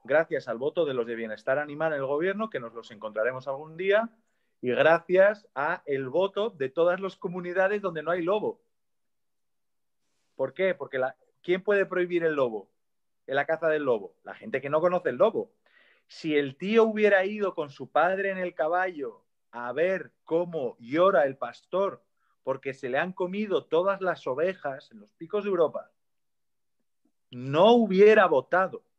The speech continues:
el lobo. Eh, em, no, la, prohibir la caza del lobo, ¿vale? Eh, se aprovechan de todo esto.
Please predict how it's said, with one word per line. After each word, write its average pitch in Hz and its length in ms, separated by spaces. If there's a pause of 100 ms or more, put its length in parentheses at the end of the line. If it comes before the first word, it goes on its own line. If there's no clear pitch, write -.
(220)
el 120 120
lobo. 120 340 (1500)
Eh, 117 300
em, 107 280 (260)
no, 127 220
la, 113 160
prohibir 120 300
la 120 100
caza 117 240
del 101 200
lobo, 90 260 (520)
¿vale? 143 280 (1080)
Eh, 123 180
se - 140
aprovechan 143 480
de 151 80
todo 139 240
esto. 110 320